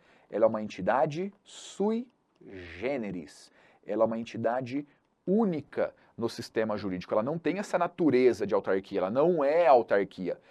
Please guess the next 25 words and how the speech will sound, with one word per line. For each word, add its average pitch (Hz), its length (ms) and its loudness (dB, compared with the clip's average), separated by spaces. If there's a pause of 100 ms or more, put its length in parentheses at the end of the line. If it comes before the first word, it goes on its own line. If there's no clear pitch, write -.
(180)
Ela 101 140 0
é - 20 6
uma 117 140 -2
entidade 127 540 -2
sui 160 240 -6
generis, 113 500 -4
é 113 40 -2
uma 117 120 -4
entidade 120 460 -4
única, 151 380 -4
que - 120 -10
não 185 260 -4
há 202 140 8
outra 202 380 4
igual 156 480 6 (320)
no 165 100 -2
nosso 139 340 4
ordenamento 127 560 0
jurídico. 104 520 -2
Então, 104 260 -4
a 98 60 -4
questãozinha 95 580 -8
está 135 400 2 (640)
errada, 98 540 -2
beleza? 220 480 2